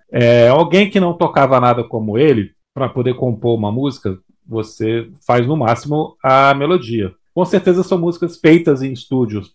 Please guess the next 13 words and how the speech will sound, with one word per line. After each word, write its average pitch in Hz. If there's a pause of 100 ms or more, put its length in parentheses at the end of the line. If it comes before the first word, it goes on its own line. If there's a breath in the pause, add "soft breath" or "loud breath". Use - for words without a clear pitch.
(100)
apesar 123
de 120
não 123
ter 123
sido 123
creditado, 127 (100)
os 117
arranjos, 123
aqui -
vai 120
acontecer 120
e 117
tal, 120